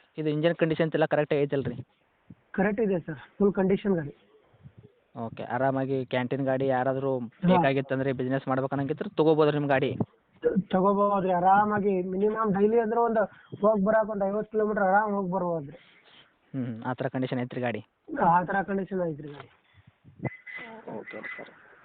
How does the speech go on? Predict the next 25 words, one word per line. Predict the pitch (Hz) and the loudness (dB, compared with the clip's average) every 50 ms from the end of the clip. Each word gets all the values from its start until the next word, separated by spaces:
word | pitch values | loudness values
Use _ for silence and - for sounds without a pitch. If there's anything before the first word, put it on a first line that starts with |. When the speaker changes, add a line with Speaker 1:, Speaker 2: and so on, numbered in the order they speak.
| - - | -8 -4
Speaker 1:
ಫುಡ್ | - 147 147 | -2 -2 0
ಫೆಸಿಲಿಟಿ | - - 143 - 147 147 151 143 156 | 0 0 2 2 4 2 4 4 4
ಯಾವ | 147 143 139 147 | 4 6 4 4
ಥರ | 143 - 147 | 4 4 4
ಆದ್ರೂನು | 147 147 147 147 147 151 160 160 | 4 4 4 2 2 0 0 0
ಏನ್ | 151 151 151 | 0 2 0
ಬೇಕಾದ್ರೂ | 147 143 - 151 156 165 | 0 2 2 2 2 2
ಮಾಡ್ಕೋಬೋದು | 156 147 139 - 151 147 147 143 143 | 2 2 2 2 4 4 4 4 4
ಅವ್ರ, | 139 139 | 4 4
ಎಲ್ಲ | 135 139 135 131 135 139 139 147 | 4 2 2 2 2 2 2 2
ಸಿಸ್ಟಮ್ | 143 - 139 - - 143 143 | 2 0 -2 -2 0 0 0
ಐತ್ರಿ | 143 143 196 | 2 2 4
Speaker 2:
ಹಾ, | - | 4
Speaker 1:
ಮಾತ್ರ? | 139 135 156 180 180 | 4 4 2 2 4
Speaker 2:
ಹಾ. | - - - - - - - - - - 208 202 202 - - - - - - | 2 2 0 -4 -10 -14 -16 -14 -2 2 4 4 4 2 -2 -14 -12 -2 2
ಎಲ್ಲ | 196 190 190 208 226 | 4 4 6 4 4
ಸಿಸ್ಟಮ್ | 226 202 240 214 208 - 240 226 220 | 2 0 -6 -8 -4 -2 -2 0 0
ಐತ್ರಿ, | 214 190 175 208 262 285 285 277 233 | 0 -2 0 2 2 2 2 2 0
but | 190 202 190 - 202 202 190 180 | 0 0 0 0 0 2 2 4
ಗಾಡಿ | 170 185 190 202 226 233 226 | 4 4 4 6 6 6 6
ಬಾಕ್ಸ್ | 208 180 190 208 208 - - | 6 4 4 2 2 2 0
ಕೊಡ್ತೀವಿ, | 233 214 196 226 208 202 202 208 220 226 | 0 0 2 4 4 6 6 6 4 4
ಐಟಮ್ | 208 196 202 208 220 247 247 240 | 4 4 4 4 4 4 4 2
ಏನು | 240 247 | 2 2
ಕೊಡಲ್ಲ. | - 233 208 208 190 175 | 2 2 4 4 4 6